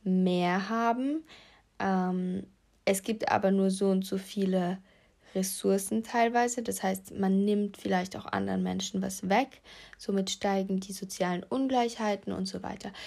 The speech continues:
Also, ähm, Materialismus und Kapitalismus sind für mich schon sehr nah aneinander und Materialismus ist eben auf Besitz alles und gewinnbedachte Einstellung. Ähm, ich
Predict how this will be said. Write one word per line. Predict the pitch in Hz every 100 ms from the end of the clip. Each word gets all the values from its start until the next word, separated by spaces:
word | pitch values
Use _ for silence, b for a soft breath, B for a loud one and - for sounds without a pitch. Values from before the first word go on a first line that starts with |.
| B -
Also, | 208 220 - B B B B -
ähm, | 226 220 220 220 220 220 220 _ -
Materialismus | 214 220 233 254 240 226 226 226 226 220
und | 202
Kapitalismus | 208 196 214 214 208 214
sind | 208 202
für | 208
mich | 202
schon | - 202 196
sehr | 190 190 180 185 -
nah | 190 180 180
aneinander | 175 180 175 180 190 262 320 B B B B B
und | 226 220
Materialismus | 220 220 226 226 220 220 220 214
ist | 202 202
eben | - 196 196 196
auf | 185 190 - _ -
Besitz | 214 185 190 190 -
alles | - 170 - - - _
und | 196 190 190
gewinnbedachte | 196 185 190 190 185 180 - -
Einstellung. | - - - - - - B B B B B B _
Ähm, | 214 220 220 220 220 - _ _ _
ich | 214 254 269 - -